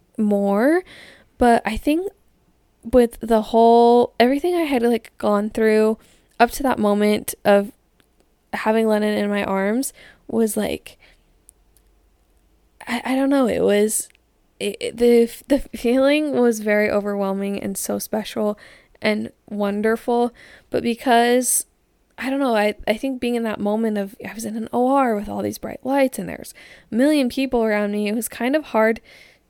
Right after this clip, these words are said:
to, I, I wouldn't say I had this, like, I had, definitely had an instant connection to her and I was so happy and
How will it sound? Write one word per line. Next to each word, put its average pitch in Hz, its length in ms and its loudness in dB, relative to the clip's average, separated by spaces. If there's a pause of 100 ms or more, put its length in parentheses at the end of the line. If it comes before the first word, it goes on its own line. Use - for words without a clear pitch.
(120)
to, 214 760 2 (1800)
I, 208 140 -4
I 226 160 0
wouldn't 311 300 2
say 233 320 6
I 226 40 4
had 208 340 0
this, 202 200 -4
like, - 320 -10 (420)
I 226 80 -2
had, 254 260 0
definitely 320 340 2
had 254 120 2
an 220 80 -2
instant 226 340 -2
connection 208 420 -4
to 233 80 -2
her 214 120 2
and 202 120 0
I 196 100 -2
was 196 120 -2
so 214 140 -2
happy 208 440 -2
and 196 260 -4